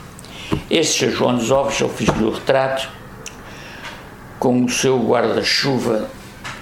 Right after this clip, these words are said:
que, para, para torear os touros, eles eram com guarda-, com o seu guarda-chuva debaixo do braço.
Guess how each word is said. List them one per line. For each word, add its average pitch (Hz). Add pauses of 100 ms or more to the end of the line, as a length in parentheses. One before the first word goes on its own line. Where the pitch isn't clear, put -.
(120)
que, -
para, -
para -
torear 104
os 95
touros, 117
eles -
eram 98
com -
guarda-, 95
com -
o 101
seu 110
guarda-chuva 104
debaixo -
do -
braço. -